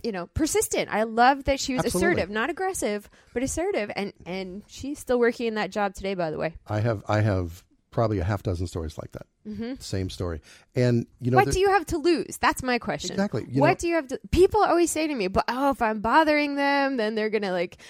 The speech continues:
Speaker 1: I'm like, "If you don't bother them, they don't know you exist."
Speaker 2: So you know what's funny about that? There, there's this belief I'm bothering you.
Speaker 1: Mm-hmm.
Speaker 2: Most companies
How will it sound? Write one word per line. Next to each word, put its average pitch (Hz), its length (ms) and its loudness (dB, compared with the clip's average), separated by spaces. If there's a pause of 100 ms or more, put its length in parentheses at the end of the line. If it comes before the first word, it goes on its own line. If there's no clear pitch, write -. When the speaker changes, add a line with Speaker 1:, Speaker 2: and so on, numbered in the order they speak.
(160)
Speaker 1:
I'm 277 120 2
like, 294 280 -2
"If 262 120 -6
you 294 80 2
don't 381 200 6
bother 262 260 2
them, 269 220 0
they 302 100 0
don't 370 220 -2
know 415 300 4 (300)
you 311 140 2
exist." 320 580 -2
Speaker 2:
So 175 120 0
you 165 120 2
know 170 100 4
what's 180 120 0
funny 170 180 0
about 180 200 0
that? 196 180 -2 (300)
There, 131 260 2
there's 127 240 4
this 123 140 0
belief 123 280 0
I'm 101 140 0
bothering 101 420 -4
you. 151 120 -4 (220)
Speaker 1:
Mm-hmm. 294 180 -6 (160)
Speaker 2:
Most 123 420 0
companies 113 640 0